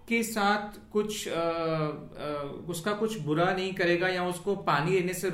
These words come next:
रोकेगा नहीं, लेकिन हम ये नहीं कह सकते कि उसके साथ भेदभाव नहीं करेगा, क्योंकि भेदभाव तो हम अपने यहाँ पर हम रोज करते हैं।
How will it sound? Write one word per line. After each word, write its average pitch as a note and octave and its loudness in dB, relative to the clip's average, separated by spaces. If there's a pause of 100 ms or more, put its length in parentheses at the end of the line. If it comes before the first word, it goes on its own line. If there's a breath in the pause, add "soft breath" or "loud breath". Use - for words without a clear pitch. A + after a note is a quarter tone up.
(260)
रोकेगा D#3 2
नहीं, A#2+ -2 (540 loud breath)
लेकिन F#3 2
हम C#4 0
ये E3+ 2
नहीं D4+ 0
कह D#4+ 4
सकते A3 0
कि A3+ -6 (680)
उसके F#3+ -2
साथ G#3+ -2
भेदभाव D#3+ -2
नहीं C3 -2
करेगा, B2 -8
क्योंकि F3+ -6
भेदभाव G3+ -2 (540 loud breath)
तो A3+ 2
हम G#3+ -2
अपने F3+ -2
यहाँ E3 0
पर G3 -2
हम A3 0
रोज G3 4
करते D#3 -4
हैं। C3 -12